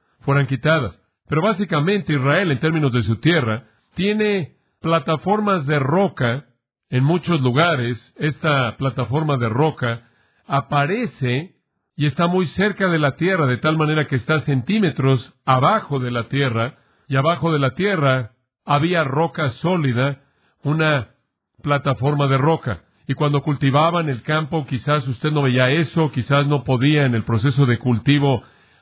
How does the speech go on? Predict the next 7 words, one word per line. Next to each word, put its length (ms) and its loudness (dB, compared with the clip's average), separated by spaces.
romper 840 0
esa 300 -2
plataforma 520 2
de 120 0
roca, 360 0
y 100 -2
entonces 540 0